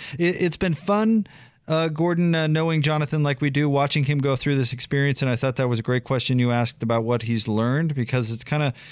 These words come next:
you know, he's kind of a buddy of ours, and he's running a G League franchise. It's, it's cool. I'm happy for him.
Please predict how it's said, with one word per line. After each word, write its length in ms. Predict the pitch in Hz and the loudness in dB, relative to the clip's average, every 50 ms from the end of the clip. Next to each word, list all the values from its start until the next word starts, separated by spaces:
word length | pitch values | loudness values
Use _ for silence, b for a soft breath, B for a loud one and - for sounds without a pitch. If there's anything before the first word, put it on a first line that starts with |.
| B B B | B B B
you 60 | 143 | -2
know, 100 | 143 139 | 0 0
he's 140 | 147 156 160 | 0 -2 -2
kind 140 | - - 277 | -4 -4 -4
of 80 | 240 | -2
a 60 | 160 113 | -2 -2
buddy 260 | 104 143 180 247 220 | -2 0 0 0 0
of 140 | 151 120 123 | 0 0 0
ours, 320 | 123 123 131 139 127 127 | 0 2 2 0 0 0
and 100 | 135 135 | 0 0
he's 240 | 135 131 113 - - - - _ _ _ _ _ - - - - - 50 | 0 0 -2 -4 -8 -16 -20 _ _ _ _ _ -20 -20 -18 -16 -12 -10
running 460 | 104 101 110 131 151 175 196 202 190 | -8 -4 -2 -2 0 0 0 0 0
a 80 | 196 | 0
G 180 | 180 156 190 208 | 2 2 2 2
League 200 | 202 220 208 180 | 2 0 -2 -2
franchise. 520 | - 185 202 233 220 - 147 120 113 110 | -2 0 0 0 0 0 0 0 0 -2
It's, 260 | 117 117 113 - - - - | -4 -6 -6 -8 -10 -10 -4
it's 220 | 131 147 143 - | -4 -4 -4 -2
cool. 260 | - - 165 139 117 | -2 -2 0 2 2
I'm 140 | 113 113 110 | 2 2 2
happy 240 | 123 120 113 113 107 | 0 0 0 0 -4
for 240 | - - 104 95 95 | -4 -4 -4 -4 -4
him. 80 | 92 | -6